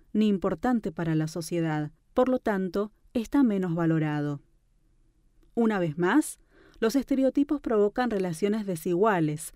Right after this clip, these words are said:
ya que los trabajos que realizan generalmente los varones,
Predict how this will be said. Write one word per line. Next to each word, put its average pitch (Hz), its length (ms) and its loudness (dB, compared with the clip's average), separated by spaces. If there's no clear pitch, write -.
ya 190 200 -4
que 180 100 -6
los 170 160 -4
trabajos 190 540 -4
que 196 160 -6
realizan 175 580 0
generalmente 175 720 0
los 175 160 -2
varones, 220 580 -2